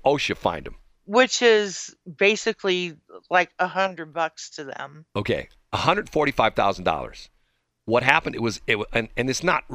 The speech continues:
Speaker 1: funny, but it's sort of sad. It's a worker who was killed on the job.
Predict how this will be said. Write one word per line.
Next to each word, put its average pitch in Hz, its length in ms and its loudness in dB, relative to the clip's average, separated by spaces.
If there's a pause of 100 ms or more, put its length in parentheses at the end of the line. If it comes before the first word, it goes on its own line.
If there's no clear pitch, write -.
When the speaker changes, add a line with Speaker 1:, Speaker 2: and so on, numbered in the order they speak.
Speaker 1:
funny, 95 380 0
but 104 240 -2
it's - 140 -6
sort 110 180 2
of 82 60 -8
sad. 87 440 2 (360)
It's 131 240 0
a 110 40 0
worker 117 460 0
who 107 120 -4
was 104 220 -4
killed 143 520 0
on 98 140 -2
the 92 60 -6
job. 80 440 0